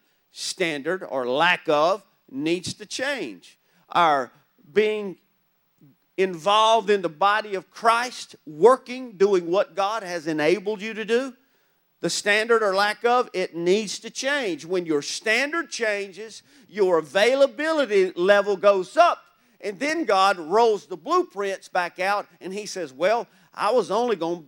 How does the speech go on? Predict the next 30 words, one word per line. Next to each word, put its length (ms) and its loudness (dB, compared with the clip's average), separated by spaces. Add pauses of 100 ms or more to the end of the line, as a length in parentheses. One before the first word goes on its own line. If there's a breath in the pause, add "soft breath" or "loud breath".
just 220 -8
put 160 -6
a 40 -6
porta-john 800 0
on 260 -10
the 80 -10
property. 500 -2
Well, 300 -4
now 580 0 (260 soft breath)
I 160 -4
can 200 -12
go 180 -4
ahead 300 -6
and 100 -8
start 460 -4
doing 200 0
a 60 -12
skyscraper 880 -6
kinda, 460 -4 (200 soft breath)
marry 540 0
Jesus 580 -10
kinda 380 -6
thing." 480 -14 (1900)
Mary 320 -4
had 180 -8
a 60 -14
standard, 640 -8 (260 soft breath)
and 160 -10
it 320 -14
didn't 360 -10